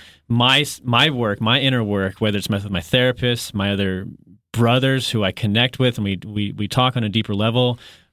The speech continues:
and holding each other accountable for this is like, self-love starts now, and, and happiness starts now, because we've got a lot to be grateful for. And I'm trying to continue shifting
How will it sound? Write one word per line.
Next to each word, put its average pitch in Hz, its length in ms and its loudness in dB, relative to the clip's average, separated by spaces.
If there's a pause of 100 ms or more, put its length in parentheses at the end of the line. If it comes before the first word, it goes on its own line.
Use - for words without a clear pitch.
(100)
and 101 100 -2
holding 123 300 2
each 113 160 -2
other 113 160 0
accountable 117 420 0
for 123 160 0
this 120 260 0
is 107 140 -4
like, 101 300 0 (280)
self-love 135 520 0
starts 104 300 -4
now, 95 520 -2 (100)
and, 101 140 -4
and 107 280 -4
happiness 117 480 0
starts 104 320 -2
now, 101 200 0
because 98 240 -4
we've 110 160 -2
got 120 120 2
a 104 40 0
lot 107 340 0
to - 80 -16
be 110 160 -4
grateful 104 320 -6
for. 98 300 -8
And 95 160 -6
I'm 98 240 -4
trying 117 240 0
to 107 220 -2 (720)
continue 151 520 2
shifting 123 720 0